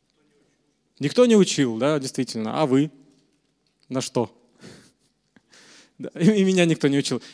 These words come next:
Не поверите, меня тоже никто не учил. У нас как-то вот так вот в России, э, эмпирическая школа, система, и вообще школа продаж, да? Ни в школах, университетах нас не учат продавать. И вообще считается, в общем-то, навык коммуникации, переговорный навык. Кого учили в школе переговорам вести, да?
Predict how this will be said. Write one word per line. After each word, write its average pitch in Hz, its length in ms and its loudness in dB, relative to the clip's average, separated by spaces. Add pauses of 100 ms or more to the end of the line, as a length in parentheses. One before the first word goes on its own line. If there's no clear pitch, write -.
Не 170 120 0
поверите, 196 480 6
меня 175 200 -2
тоже 175 240 6
никто 165 200 2
не 151 120 2
учил. 127 320 0
У 143 40 -2
нас 165 200 2
как-то 156 260 2
вот 151 120 4
так 147 180 4
вот 139 120 -4
в 151 40 -2
России, 151 440 2
э, 123 280 0
эмпирическая 147 560 4
школа, 139 340 -8
система, 131 280 -6
и 147 120 -4
вообще 131 240 -8
школа 123 220 -6
продаж, 156 360 2
да? 151 220 -4 (400)
Ни 143 120 -6
в - 40 -12
школах, 220 320 6
университетах 151 460 2
нас 147 160 0
не 156 100 0
учат 151 240 0
продавать. 135 420 0
И 135 40 -2
вообще - 220 -2
считается, 139 360 -2
в - 20 -4
общем-то, 131 360 -2 (280)
навык 165 280 2
коммуникации, 156 640 0
переговорный 143 500 2
навык. 165 380 0
Кого 160 400 4
учили 127 280 -2
в 110 60 -8
школе 110 340 -6 (360)
переговорам 120 460 -4
вести, - 260 -18
да? 135 200 -18